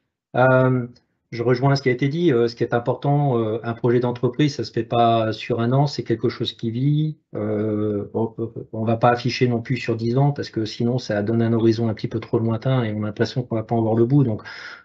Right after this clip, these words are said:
faut trouver, euh, faut trouver le, le, la bonne durée.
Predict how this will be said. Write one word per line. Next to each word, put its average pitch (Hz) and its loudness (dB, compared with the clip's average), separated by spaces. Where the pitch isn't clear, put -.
faut 113 0
trouver, 120 4
euh, 107 2
faut 117 0
trouver 117 2
le, 117 6
le, 107 0
la 104 -2
bonne 123 4
durée. 139 4